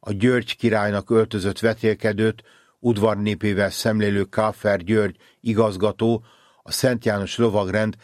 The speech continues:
legújabb tagjává avatta.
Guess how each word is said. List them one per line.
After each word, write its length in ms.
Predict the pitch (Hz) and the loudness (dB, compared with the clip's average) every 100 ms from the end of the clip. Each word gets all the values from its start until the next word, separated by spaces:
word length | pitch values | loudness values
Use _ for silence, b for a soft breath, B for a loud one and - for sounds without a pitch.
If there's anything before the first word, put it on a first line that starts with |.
| b b | b b
legújabb 680 | 104 120 95 95 95 101 | -4 -4 -2 0 0 0
tagjává 840 | - - 107 85 92 87 98 90 82 b b - | -2 -2 -2 -2 -4 -2 -2 -4 -6 b b -4
avatta. 760 | 107 95 92 - - 87 80 | -2 0 -2 -4 -4 -4 -4